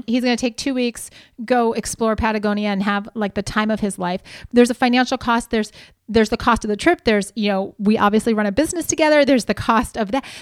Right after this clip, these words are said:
There's a lot of financial implications to that. And if we didn't have a safe space in our marriage, if we hadn't already stepped out of the comfort zone to say, "Okay, how do we create a vision for our marriage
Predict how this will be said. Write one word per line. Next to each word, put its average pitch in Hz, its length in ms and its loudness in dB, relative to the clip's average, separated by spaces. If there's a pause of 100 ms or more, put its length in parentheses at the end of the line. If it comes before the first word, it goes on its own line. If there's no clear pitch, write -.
There's 277 120 4
a 294 40 2
lot 294 240 2
of 330 120 2
financial 254 560 2
implications 233 680 -2
to 226 100 -8
that. - 200 -8 (340)
And 269 320 2
if 262 100 4
we 277 120 4
didn't 320 300 -2
have 277 240 0
a 254 60 2
safe 247 320 0
space - 380 -2
in 226 80 -4
our 208 80 -2
marriage, 214 220 0
if 214 40 0
we 226 120 2
hadn't 330 260 0
already 254 300 4
stepped - 360 -2
out 220 140 0
of 214 80 -2
the 214 100 -4
comfort 233 360 -4
zone 214 160 -2
to 220 60 -2
say, 220 140 -4
"Okay, 214 140 -2
how 269 240 0
do 381 100 0
we 370 120 2
create 240 280 -2
a 220 60 -2
vision 214 400 0
for 214 140 -4
our 202 80 -4
marriage 202 360 -4